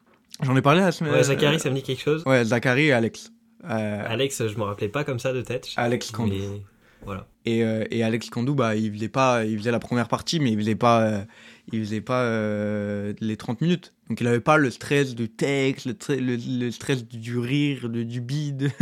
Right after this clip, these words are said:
Speaker 1: <laughs> Et du coup, euh, du coup, il, il, il m'a dit, « T'inquiète pas, je m'occupe de tout et tout. » Il s'est occupé, le gars, il s'est occupé de la caisse, parce qu'on a fait payer les gens.
Speaker 2: Mhm.
Speaker 1: Euh, il s'est occupé de,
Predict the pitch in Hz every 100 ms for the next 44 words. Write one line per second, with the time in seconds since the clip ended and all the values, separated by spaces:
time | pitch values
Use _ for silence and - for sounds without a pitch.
0 | 196 - - - 135 117 123 113 120 165
1 | 170 131 120 110 107 131 - - - -
2 | 123 120 - 165 123 113 113 117 113 113
3 | 117 123 123 139 123 135 - 139 131 123
4 | 117 123 117 120 - 143 139 131 143 139
5 | - 120 113 110 131 123 127 147 135 117
6 | - 123 120 143 147 139 135 - - -
7 | - 123 107 104 104 104 113 110 123 139
8 | - 110 110 143 117 113 117 113 117 -
9 | 127 113 117 135 127 120 113 113 113